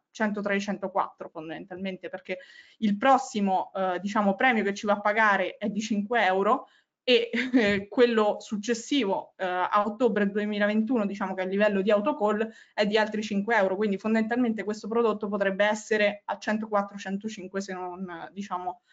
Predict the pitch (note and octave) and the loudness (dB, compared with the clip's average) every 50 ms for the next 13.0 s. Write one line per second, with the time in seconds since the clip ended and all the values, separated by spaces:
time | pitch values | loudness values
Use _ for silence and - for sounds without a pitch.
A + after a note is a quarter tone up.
0 | _ _ _ _ - A#3 A#3 A3 A3 A#3 G#3+ A3 A3 G#3+ A3 A3 G#3+ G#3 G3+ G#3 | _ _ _ _ 2 4 6 6 4 2 0 0 -2 0 2 0 0 2 2 0
1 | F#3+ G3 G3+ G3+ - G#3 G3 F#3+ G3+ F#3 F#3 F#3+ F#3 F3 F3+ D#3 - - _ _ | 2 2 0 0 0 2 2 4 2 2 0 -4 -4 -2 -2 -2 -2 -4 _ _
2 | _ _ _ _ _ - C4+ C4+ C4+ C#4 C4 C4+ C4 - G#3 G#3 G#3+ A3 A3+ A#3 | _ _ _ _ _ 0 2 4 4 4 4 4 4 4 4 4 4 6 4 4
3 | G#3+ A#3+ A3+ A3 A#3+ C#4+ - - A#3+ A3 B3+ C4+ B3 A3 G#3 G#3 - G#3 G3 G3+ | 4 4 2 2 0 0 0 0 2 2 2 2 0 0 -2 -2 -2 -2 -4 -4
4 | - - C#4+ B3+ G3+ G3 G3 G#3 G#3+ A3 G#3+ G#3 F#3+ G3 G3+ G#3 A3+ B3+ C4+ A3+ | -2 0 0 0 2 2 2 0 0 0 -2 -2 0 2 2 4 4 4 4 4
5 | G3+ G3 G#3 G#3+ G#3+ - - _ - A3 G#3+ - A3 G3+ A3+ A3+ F#3+ F#3 F#3+ - | 4 4 4 2 2 0 -2 _ 0 0 0 0 0 0 2 2 0 0 -2 -2
6 | - G3 - F#3+ F3 F3+ F#3 F#3 F3+ F3+ - G3 F#3 F#3 F3+ F#3 F3+ F#3 F#3 F#3 | -4 -2 -2 -2 -2 -2 -2 -6 -6 -6 -6 -6 -4 -4 -2 -2 -2 -4 -6 -6
7 | G3 G3 F#3 F#3 - - - G3+ F#3 E3+ - _ - F#3+ F#3 F3+ F3+ F3 E3+ F3 | -6 -8 -8 -10 -10 -14 -14 -14 -14 -14 -16 _ -18 -18 -16 -16 -16 -18 -10 -8
8 | G#3+ A3 A3 G#3 G#3 G3+ G#3 A3 G#3+ - A#3+ B3 A#3+ A#3+ A3 A3 G#3+ G#3 G#3 G#3 | -6 -2 0 2 4 4 4 2 2 2 2 4 4 4 4 4 4 2 0 0
9 | G#3+ G3+ G3+ F#3 D#3+ E3+ E3+ - G3+ A#3+ A#3+ A3+ G#3 G#3 G#3+ A3 A#3 B3 C#4+ C4 | 0 0 0 0 -2 -4 -6 -4 0 2 2 2 2 0 0 2 4 4 6 6
10 | A3 A3+ A3+ A3 - - _ _ _ _ _ - C4 B3+ B3+ A#3+ G#3+ G#3 A3+ A#3+ | 4 4 2 -2 -8 -16 _ _ _ _ _ 0 0 2 4 4 4 4 4 2
11 | A3+ G#3+ G3 G#3 G3+ F#3+ F3+ - - - G#3 G3+ F#3+ F#3+ F#3+ F#3+ F#3+ G3+ G#3 G#3+ | 0 0 2 4 6 6 4 2 2 2 4 4 6 6 4 2 2 0 0 0
12 | G#3+ G3+ F#3+ G3 G3 G#3 G#3+ A3 C4 C4 B3 G#3 G3+ G#3 A3+ B3+ C4+ C4 - | 2 0 2 0 0 0 0 0 2 4 4 4 4 4 2 0 0 -2 -4